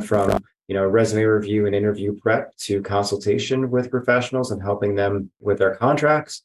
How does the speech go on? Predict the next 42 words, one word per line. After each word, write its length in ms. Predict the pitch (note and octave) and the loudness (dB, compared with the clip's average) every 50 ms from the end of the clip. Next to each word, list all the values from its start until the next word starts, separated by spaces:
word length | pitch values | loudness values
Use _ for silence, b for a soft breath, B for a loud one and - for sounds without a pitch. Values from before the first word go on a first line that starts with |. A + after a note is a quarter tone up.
| _ - | _ -2
Uh, 180 | C3+ A#2+ A#2+ B2 | 2 2 4 4
and 80 | C3+ | 4
then 80 | C#3 C#3+ | 4 4
also 320 | D3+ D3 - - C#3 C3 | 2 2 2 2 2 4
the 100 | B2+ B2+ | 4 2
employer 480 | B2+ B2 A#2 A2+ - A2+ A#2 B2 C3+ C3 | 2 0 -2 -2 -2 0 0 2 0 0
side, 300 | A2+ - A#2 A#2 A2+ A2+ | 0 0 0 0 0 0
help 240 | G#2+ A2 - - - | 0 -2 -2 -4 -4
facilitate 640 | A#2+ A2 - A#2 A2+ A2+ A2 - A#2 G#2+ G#2+ G#2+ | -6 -2 0 0 0 0 0 0 0 0 0 0
searches, 640 | - - G#2+ A2+ A2 - A2 G#2+ G2 F#2+ - - - - - | 0 2 2 2 2 0 -2 -2 -2 -4 -8 -10 -12 -8 -4
um, 480 | - G#2 G#2 G2+ G2+ G2+ G2 G2+ G#2 - | 0 2 4 4 4 4 2 0 -4 -4
for, 400 | - G#2 G#2 G2+ G2+ G2+ G2+ - _ _ _ _ _ _ - | 0 2 4 4 4 2 0 -4 _ _ _ _ _ _ -6
you 60 | G#2 | -4
know, 140 | G2+ G2+ G2+ | -2 -2 0
for 160 | - A2 A#2+ | 0 0 2
all 180 | B2 B2 A#2+ | 4 2 2
facilities 640 | A2+ - G#2 - - G2+ F#2+ F#2 F#2 F2+ F#2+ F#2+ - | 0 -2 -4 -2 0 0 2 2 2 0 0 -2 -2
and, 260 | G2 G2 G2 F#2+ F#2 E2+ - - - - | -2 -2 -2 -2 -4 -6 -8 -14 -14 -10
um, 380 | - - G2 G2 G2 F#2 F#2+ G2 - | -8 -4 -4 -4 -4 -4 -6 -6 -6
and 200 | G#2+ G#2+ G2+ G2+ | -4 -6 -4 -2
for 160 | - G#2 - | -2 0 0
all 160 | - G2+ G#2+ | 2 0 0
types 360 | G#2 G2+ G2+ G2+ G2 - - G2 | 0 0 0 0 0 -2 -4 -8
of 80 | - | -8
positions. 720 | - F#2 - G2+ F#2+ F#2 - - F2+ E2+ E2+ - - - - _ _ _ _ _ _ - G#2 | -10 -8 -4 -4 -4 -4 -4 -10 -12 -14 -14 -14 -16 -20 -20 _ _ _ _ _ _ -10 -6
And 100 | G2+ G#2 | -4 -2
then 280 | G2+ G2+ G#2 G2+ - | 0 0 0 0 0
Leela 360 | - - A#2 A#2+ A#2+ A#2 A2 | 0 2 4 4 6 4 4
Mackey, 480 | G#2 G#2+ G#2+ G#2+ G#2+ - - G#2 G#2 G2+ | 4 4 2 2 0 0 -2 -2 -2 -2
who 240 | - - G#2 G2+ G2+ | -4 -4 -6 -6 -4
currently 360 | - G#2+ G#2+ G#2 A2 G#2 G2+ | -2 -2 -2 0 0 -2 -2
serves 360 | - - G2+ G2+ G2 F#2 G2 | -2 2 2 2 2 2 2
as 140 | G2+ F#2+ G2 | 0 2 2
our 200 | G2 G2 G2 G2 - | 2 2 2 2 0
recruiting 420 | G2+ G2+ G2+ - A#2 A2+ A2 G#2 | -2 -2 -2 0 0 0 0 0
specialist, 600 | G2+ - - G2+ G2+ G2 - - G2 G2 - - | -2 -2 0 0 0 0 -2 -2 -4 -4 -4 -4
kind 180 | - G#2+ G#2 G2+ | -2 0 0 0
of 160 | G2 G2 - | 0 -2 -2
brings 260 | - G#2+ G#2 G2+ G#2 | 0 0 0 2 2
everything 400 | G#2+ G#2 G2 G2+ F#2+ G2 G2+ G2 | 2 2 2 2 0 0 -2 -2
together 640 | G2 - G2+ G#2 A2 G#2+ G2+ G2+ G2+ G2+ G2+ G2+ B B B B B B _ _ _ - | -2 -2 0 2 2 4 4 4 2 2 0 -2 B B B B B B _ _ _ -4
and 500 | G#2+ G#2 G2+ G2+ G2 F#2+ F#2+ F#2+ F#2+ | -2 0 0 2 0 0 -2 -4 -4